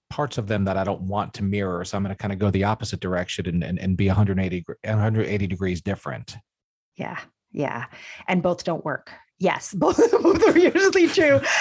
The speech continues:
Speaker 2: and both don't work. So I'll give you an example. For example, so we were talking about generational wealth, right? This idea that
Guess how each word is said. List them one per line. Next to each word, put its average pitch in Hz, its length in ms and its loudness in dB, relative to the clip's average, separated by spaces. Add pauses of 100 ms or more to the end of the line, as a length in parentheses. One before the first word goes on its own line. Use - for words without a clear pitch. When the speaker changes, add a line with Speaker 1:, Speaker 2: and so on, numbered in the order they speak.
(220)
Speaker 2:
and 302 180 4
both 294 220 2
don't 269 200 4
work. 226 320 2
So 254 460 2 (240)
I'll 320 140 0
give 339 180 0
you 339 140 4
an 294 80 0
example. 226 560 0
For 294 180 2
example, 247 320 0
so 269 140 -2
we 254 120 -2
were 240 100 -4
talking 233 180 -6
about 220 160 -4
generational 196 600 -4
wealth, 165 300 0
right? 180 180 -2
This 180 160 -2
idea 190 340 -2
that 170 180 -2